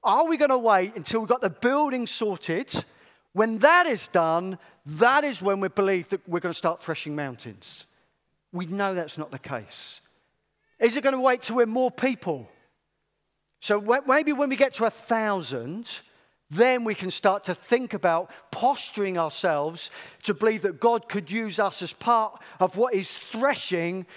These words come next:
in Reading. Or maybe it's a training course. Ah, that's it.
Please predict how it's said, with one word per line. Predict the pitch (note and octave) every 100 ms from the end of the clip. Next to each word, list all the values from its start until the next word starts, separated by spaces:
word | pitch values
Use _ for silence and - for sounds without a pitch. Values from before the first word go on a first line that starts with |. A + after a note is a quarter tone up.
| - -
in | G3 F#3+
Reading. | F#3 E3+ C#3+ G#2+ F#2 _ _ _ _ _ _ -
Or |
maybe | A#3 D4 D#4
it's | D4
a | C#4+
training | - C#4+ D4 C#4 A3
course. | F3+ E3+ C3 - - - _ _
Ah, | A3 G#3
that's | G3 G3+ -
it. | D#3+